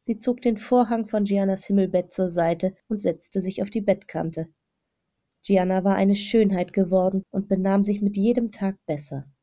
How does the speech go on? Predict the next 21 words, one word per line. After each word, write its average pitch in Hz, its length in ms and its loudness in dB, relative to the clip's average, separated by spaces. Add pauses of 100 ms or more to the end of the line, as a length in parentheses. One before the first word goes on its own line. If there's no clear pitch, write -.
(640)
Trotzdem 196 480 0
musste 180 260 -4
ihr 185 180 2
Wille 190 200 2
vollständig 196 640 -2
gebrochen 175 520 -2
werden, 190 340 2 (300)
daran 214 280 2
arbeitete 190 580 -2
Charlie 185 460 -2
gewissenhaft. 170 880 -6 (340)
Desiree 208 480 2
hoffte, 214 320 -2
den 208 200 0
Vorgang 202 520 2
mit 196 180 -2
ihrer 220 280 2
Methode 185 500 -2
beschleunigen 202 800 -2
zu 165 140 -10
können. 160 440 -4